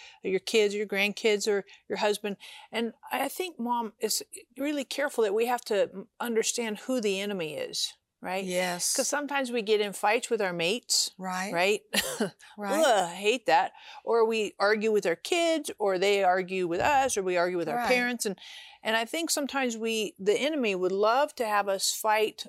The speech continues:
Speaker 1: the wrong enemy, right?
Speaker 2: Right, right.
Speaker 1: And your mate is not your enemy. Your children are not your enemy. Your parents are not your enemy. Your boss is not your enemy.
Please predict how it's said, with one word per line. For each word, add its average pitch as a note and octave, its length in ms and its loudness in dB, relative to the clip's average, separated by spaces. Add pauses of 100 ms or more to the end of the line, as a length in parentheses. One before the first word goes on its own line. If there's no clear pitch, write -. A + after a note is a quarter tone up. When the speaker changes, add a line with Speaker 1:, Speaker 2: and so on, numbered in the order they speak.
Speaker 1:
the F#3 180 -2
wrong F3+ 600 -2 (100)
enemy, D#3+ 460 -8 (180)
right? - 140 -4
Speaker 2:
Right, G3 320 -2 (240)
right. F3+ 380 -6
Speaker 1:
And G3+ 280 -2
your G#3+ 200 -2
mate C#4+ 260 2
is G#3+ 140 -2
not F#3 180 -4
your E3+ 120 -6
enemy. D#3+ 460 -6 (360)
Your G#3 100 0
children D4 420 0
are F#3+ 80 0
not E3+ 200 -2
your D3+ 120 -2
enemy. D#3 240 -8
Your G3 120 0
parents C#4 480 -2
are - 20 -8
not D#3+ 220 -4
your D#3 100 -8
enemy. D#3 260 -10
Your G3+ 140 2
boss A#3 460 4
is F#3+ 100 -6
not E3+ 200 -4
your D#3 120 -10
enemy. E3+ 400 -8